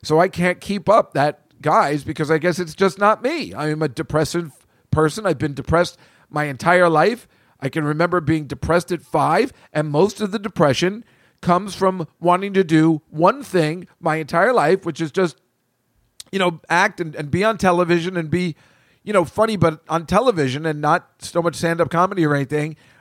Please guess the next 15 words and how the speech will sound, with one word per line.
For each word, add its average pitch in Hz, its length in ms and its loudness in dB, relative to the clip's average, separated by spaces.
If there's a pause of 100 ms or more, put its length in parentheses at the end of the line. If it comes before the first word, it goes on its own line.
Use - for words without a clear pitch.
(120)
And 170 160 0
I 170 40 2
haven't 190 260 2
been 190 80 -2
able 185 180 0
to 196 80 4
achieve 269 360 -2
that. 104 200 -4 (300)
And 156 120 -4
that's 160 220 0
what 170 120 -2
causes 156 420 0
the 165 180 2
massive 151 460 -2
depression. 165 580 0